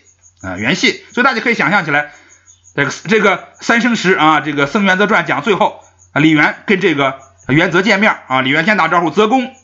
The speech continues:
见否？啊，你还身体还好吗？”啊，然后这个，这个，这和尚啊，就已经成牧童了啊，就说啊：“元公真信是也，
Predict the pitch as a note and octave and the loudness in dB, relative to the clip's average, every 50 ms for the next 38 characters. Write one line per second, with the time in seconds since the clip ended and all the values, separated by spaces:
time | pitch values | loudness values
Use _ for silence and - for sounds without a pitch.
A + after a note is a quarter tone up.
0 | _ _ _ _ - C#4+ B3 G#3 G3 G3+ E3+ E3+ E3 - - E3 D#3 - C#3 C#3+ | _ _ _ _ 0 0 0 0 0 0 0 0 0 0 0 -2 -2 0 -2 -2
1 | D#3 F3+ F3+ - - - - - - - A3+ G3+ G3 G3+ G#3 G3+ F#3 E3 G3+ A#3 | -2 -2 -4 -6 -14 -20 -20 -16 -4 -2 0 2 2 2 2 2 2 0 0 0
2 | - - - _ - _ _ _ _ _ _ _ - B2+ C#3 B2+ C#3 D3+ D#3 - | -4 -8 -18 _ -20 _ _ _ _ _ _ _ -2 0 0 2 2 0 0 0
3 | G#3 E3+ D#3+ D3 D3 C#3+ - - - - _ _ _ _ _ _ _ _ _ _ | 0 -2 -2 0 0 -2 -4 -6 -12 -20 _ _ _ _ _ _ _ _ _ _
4 | _ _ _ _ _ _ _ _ _ _ _ _ _ _ _ - A3+ G#3 E3 - | _ _ _ _ _ _ _ _ _ _ _ _ _ _ _ 0 0 2 2 0
5 | F#3 F#3 - - F#3 G3 F#3+ A3 F3+ F#3+ E3 - - C#3+ D3 D3+ C3+ D#3+ C#3 C3+ | -2 -2 -2 -2 -2 0 2 2 0 0 -2 -4 -4 -2 -2 -2 -2 -4 -8 -6
6 | C#3 F3 E3+ C#3+ C3 D3 D#3 D#3 F#3 G3+ G#3+ G3 D3+ - E3 E3+ G3+ F#3+ - - | -4 -2 0 2 2 2 2 0 2 2 2 2 2 2 2 0 0 0 -4 -8
7 | - _ _ _ _ _ _ _ _ C#3 C#3+ D#3 D3 D3+ - D#3+ E3 D#3+ D3+ E3 | -18 _ _ _ _ _ _ _ _ -2 0 0 0 0 0 0 0 0 2 2
8 | G3+ B3 A3+ C4+ C#4 B3 G#3 - B3+ A#3+ A3+ - - - - D4+ B3+ F#3 D3+ D3 | 0 2 0 0 -2 -2 -2 -2 -2 -2 -2 -4 -6 -2 0 0 0 0 -2 -4
9 | - E3+ C#3 B2 A2 A2 - | -2 0 0 0 0 -4 -8